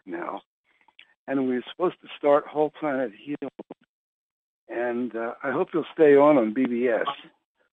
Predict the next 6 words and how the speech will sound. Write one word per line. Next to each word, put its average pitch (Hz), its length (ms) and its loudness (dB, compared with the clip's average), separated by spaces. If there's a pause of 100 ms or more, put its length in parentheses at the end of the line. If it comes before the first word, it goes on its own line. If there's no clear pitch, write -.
(280)
We're 160 200 4
gonna 170 240 6 (120)
switch 202 280 2
our 135 160 0
conference 165 640 -2
lines 87 380 -10